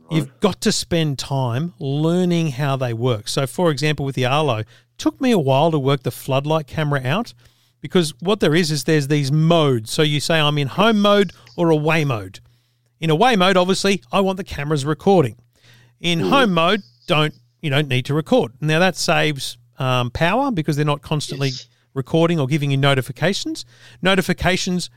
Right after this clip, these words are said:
Speaker 1: should not be frustrating. So if you're getting too many, um, notifications, you need to tweak your settings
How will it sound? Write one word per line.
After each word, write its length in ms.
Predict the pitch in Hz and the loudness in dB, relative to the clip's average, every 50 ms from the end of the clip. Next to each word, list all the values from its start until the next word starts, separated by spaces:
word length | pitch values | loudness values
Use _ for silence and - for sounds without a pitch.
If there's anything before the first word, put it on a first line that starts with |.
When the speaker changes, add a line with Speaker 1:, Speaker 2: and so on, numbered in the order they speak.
| _ _ | _ _
Speaker 1:
should 340 | - - - - 214 208 175 | -10 -6 -2 0 0 0 2
not 220 | 175 190 202 202 - | 2 0 0 0 -2
be 100 | 190 160 | -4 -4
frustrating. 760 | - - - - 170 170 - - - 170 147 139 127 113 107 | -4 -4 -2 -2 -2 -2 -2 -2 0 0 2 2 0 -2 -4
So 120 | - - 156 | -4 -2 -2
if 100 | 151 - | 0 2
you're 100 | 196 226 | 0 2
getting 320 | 165 170 190 190 214 214 | 2 2 2 2 2 0
too 160 | 190 - 208 196 | 0 0 0 0
many, 180 | 185 175 165 | 2 0 0
um, 380 | 160 156 151 147 143 143 139 127 - | -2 -2 -4 -6 -10 -12 -10 -4 0
notifications, 800 | 165 165 151 - - 127 - 151 190 196 - - 113 123 127 - - - _ _ _ | 0 0 0 0 -4 -4 -2 0 0 0 -2 -4 -6 -8 -8 -10 -16 -20 _ _ _
you 100 | - 139 | -6 -2
need 160 | 160 175 175 - | -2 -2 -2 -2
to 80 | 160 | -6
tweak 400 | 143 - - - 196 202 165 - | -10 -6 0 0 0 0 0 -2
your 100 | - 160 | -4 -6
settings 640 | 131 - - - 208 220 170 110 113 156 165 - - | -4 -2 0 0 2 2 0 -2 -4 -6 -10 -10 -12